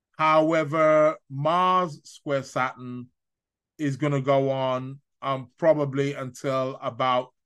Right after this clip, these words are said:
the fourth of December. So that's gonna be there a lot longer. So slow energies around that time,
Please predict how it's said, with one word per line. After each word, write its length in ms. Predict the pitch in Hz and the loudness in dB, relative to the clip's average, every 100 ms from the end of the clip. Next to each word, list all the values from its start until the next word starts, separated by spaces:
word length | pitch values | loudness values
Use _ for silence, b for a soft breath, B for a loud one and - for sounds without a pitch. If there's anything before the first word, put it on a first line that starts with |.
| _ | _
the 100 | 139 | -10
fourth 320 | 139 156 139 131 | -4 -2 -2 -4
of 160 | 113 | -8
December. 540 | 120 117 135 120 90 80 _ _ _ _ _ _ _ _ _ _ | -12 -8 -6 -6 -6 -16 _ _ _ _ _ _ _ _ _ _
So 140 | - | -6
that's 260 | 131 147 139 | 0 0 0
gonna 160 | 147 | -4
be 80 | 135 | -2
there 220 | 131 127 | 0 2
a 20 | 123 | 2
lot 180 | 123 | 0
longer. 340 | 127 123 120 107 | -4 -6 -8 -12
So 380 | - 156 143 - _ | -2 -2 -2 -10 _
slow 340 | - - 220 240 | -12 2 2 6
energies 480 | 202 208 143 147 | 4 2 -2 -4
around 320 | 127 117 107 104 | -2 -2 -4 -4
that 160 | 101 - | -8 -10
time, 360 | 117 92 82 | -10 -8 -12